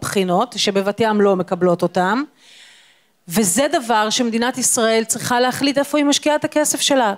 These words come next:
היום, כשאת מדברת על ההתיישבות, את דיברת קודם על ההתיישבות כ-,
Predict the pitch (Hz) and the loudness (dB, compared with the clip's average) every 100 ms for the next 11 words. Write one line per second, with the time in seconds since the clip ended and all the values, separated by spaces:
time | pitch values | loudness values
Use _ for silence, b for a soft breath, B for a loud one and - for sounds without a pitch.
0 | - 226 247 311 349 294 294 349 320 233 | -2 0 2 2 0 0 0 0 0 2
1 | 262 285 254 214 208 208 196 202 220 320 | 0 2 2 2 2 0 0 0 2 2
2 | 285 - - - 196 175 196 226 233 247 | 2 -4 -20 -6 -4 -2 0 0 0 0
3 | 233 226 185 175 196 185 202 240 233 - | 0 0 0 0 -2 -2 0 0 0 -2